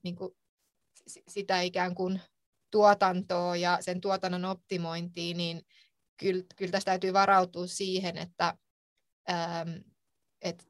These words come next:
kun sitä dataa ei ole, meillä ei ole mitään, mihin me voidaan ikään kuin historiaan nojata, että Suomesta syntyy tasan näin paljon polyesterisekoitetta ja sitä tulee tällaisella vo-, volyymilla näin ja näin monta,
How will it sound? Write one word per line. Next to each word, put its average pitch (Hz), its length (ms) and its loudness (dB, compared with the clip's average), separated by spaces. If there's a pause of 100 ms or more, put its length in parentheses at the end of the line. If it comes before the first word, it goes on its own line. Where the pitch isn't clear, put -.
(120)
kun 202 160 0
sitä 226 280 6
dataa 196 380 4
ei 180 180 0
ole, 180 320 2 (240)
meillä 185 260 2
ei 196 60 4
ole 196 80 0
mitään, 202 360 0
mihin 175 220 -2
me 175 140 -4
voidaan 175 480 -2
ikään 175 280 -4
kuin 180 140 -8
historiaan 170 580 -4
nojata, 175 480 -2
että 175 280 -4 (380)
Suomesta 180 420 -2
syntyy 175 400 -4
tasan 180 400 -2
näin 175 300 -2
paljon 175 480 -4 (320)
polyesterisekoitetta 180 1400 -4
ja 185 120 -2
sitä 185 280 -4
tulee 180 340 -2
tällaisella 180 600 -2
vo-, 180 240 -4
volyymilla 175 640 -2 (140)
näin 180 220 0
ja 180 80 0
näin 175 240 0
monta, 180 340 -2